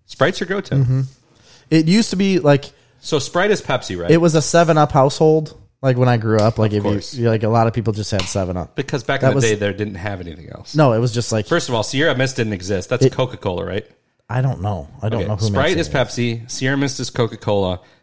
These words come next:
Speaker 1: and seven up is Doctor Pepper. Seven Up Doctor Pepper is a company.
Speaker 2: Yeah. Uh, but seven up was always the one, but I
Speaker 1: Make
Speaker 2: do
Speaker 1: seven
Speaker 2: prefer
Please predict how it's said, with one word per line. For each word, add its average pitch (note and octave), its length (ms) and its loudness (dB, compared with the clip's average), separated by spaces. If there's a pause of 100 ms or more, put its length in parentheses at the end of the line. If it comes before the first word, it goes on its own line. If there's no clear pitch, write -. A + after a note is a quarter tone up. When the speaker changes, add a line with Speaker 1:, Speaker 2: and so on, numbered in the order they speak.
Speaker 1:
and F#2 120 -2
seven G#2+ 220 -2
up G2 160 -4
is F2 80 -8
Doctor F2+ 280 -10
Pepper. - 440 -8
Seven F#2 220 -8
Up F2+ 100 -10
Doctor F2+ 220 -8
Pepper F2+ 240 -8
is E2 100 -10
a E2+ 60 -12
company. - 420 -14
Speaker 2:
Yeah. G#2 260 2 (760)
Uh, C3+ 80 2
but C#3+ 160 6
seven F3 260 6
up C#3 140 4
was B2 140 4
always A2+ 300 4
the G#2 80 -2
one, G2+ 260 0
but G#2 160 -2
I C#3 160 4
Speaker 1:
Make C#3 100 2
Speaker 2:
do D3+ 80 6
Speaker 1:
seven D3 300 4
Speaker 2:
prefer A2+ 400 4